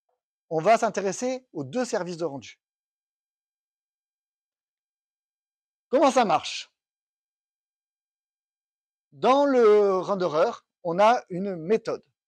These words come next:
qui s'appelle render. Elle va explorer, en fait, le, l'arbre, hein, l'arbre qu'on, de, de rendu qu'on lui confie. Et creuser comme ça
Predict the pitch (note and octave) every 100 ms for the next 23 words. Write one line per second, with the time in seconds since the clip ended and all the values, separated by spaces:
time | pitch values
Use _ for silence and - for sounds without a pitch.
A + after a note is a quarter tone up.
0 | _ - C#3+ F3+ C#3 D3+ G#2 - _ _
1 | _ _ _ _ _ _ _ _ _ _
2 | _ _ - E3 A3 C4 - - B3+ A#3+
3 | A#3 D4 D#4+ _ _ - F3 - A3 A#3+
4 | - - _ - D3+ D3+ C3+ F#3+ A#3+ G3+
5 | C#3 G#2+ _ _ _ _ C3+ D3 C#3+ G3+
6 | A3+ G#3+ F3 E3+ D#3+ C#3 D3+ D3+ C#3+ D3+
7 | D#3 A#3 G#3 E3 D#3 - - A2 _ _
8 | _ _ _ _ _ _ _ D#3 D3+ F#3
9 | - - G#3+ E3+ A#3+ A3+ E3+ F#3 F3+ B3